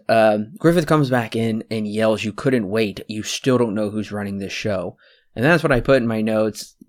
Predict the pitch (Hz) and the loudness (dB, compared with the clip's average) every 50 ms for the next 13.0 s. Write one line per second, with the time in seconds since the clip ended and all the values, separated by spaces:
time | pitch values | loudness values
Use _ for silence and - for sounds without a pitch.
0 | _ _ _ - 110 107 110 117 131 151 175 214 214 185 - - 156 160 151 139 | _ _ _ -18 -12 -8 -4 -4 0 0 2 2 2 0 2 2 2 4 4 4
1 | 127 110 - _ _ - 117 117 120 120 113 110 - 113 101 107 117 135 147 151 | 2 0 -4 _ _ -2 0 0 2 2 0 0 0 -4 -10 -4 0 2 4 4
2 | 151 147 135 120 113 101 107 107 110 104 - 104 101 95 92 87 - - - - | 4 4 4 2 0 -2 -4 -4 -4 -4 -6 -6 -8 -6 -8 -8 -10 -12 -10 -8
3 | 95 85 82 - - - 76 64 - _ _ _ - - 113 123 131 147 156 147 | -8 -8 -8 -10 -12 -10 -10 -10 -12 _ _ _ -10 -6 0 2 4 4 4 4
4 | 147 - _ _ - 127 131 156 185 202 208 202 202 160 156 160 147 131 - - | 2 -2 _ _ -6 0 2 2 2 4 2 0 0 0 0 2 2 0 2 2
5 | 160 - 110 120 127 123 - 147 139 147 143 143 147 147 147 143 143 131 123 113 | 0 2 2 2 0 2 2 2 4 4 2 2 2 2 2 2 2 0 -2 -4
6 | - - 127 123 123 - 113 - - - 143 139 139 135 131 117 - 123 127 123 | 0 2 2 2 2 0 -4 -4 -4 0 4 4 6 6 6 4 4 4 6 6
7 | 120 120 117 110 - _ - - - - - - - 175 170 - 180 170 156 143 | 6 4 2 -2 -8 _ -18 -20 -20 -14 -4 0 0 0 4 6 6 6 6 4
8 | - 160 151 143 135 - - 143 139 135 123 - _ _ _ - - 131 139 139 | 4 4 2 2 2 2 2 2 2 2 2 -4 _ _ _ -2 0 2 4 4
9 | 135 127 123 113 104 - 123 127 151 156 147 151 151 147 - - 147 147 147 151 | 4 4 2 0 0 2 2 4 4 4 4 4 0 0 2 0 2 2 4 4
10 | 151 147 147 143 147 - - 135 135 135 135 131 - - 143 139 135 131 127 _ | 4 2 2 0 0 0 2 4 4 4 4 2 2 2 4 4 4 2 0 _
11 | - - - - - - _ - - - 123 120 113 123 123 - 117 117 104 - | -16 -20 -20 -20 -20 -20 _ -14 -6 0 0 2 4 4 4 4 2 0 0 2
12 | - 131 127 120 110 98 98 - - - 156 156 151 147 143 139 135 131 123 | 2 4 4 4 4 2 -2 -4 0 2 4 6 8 8 8 6 6 4 2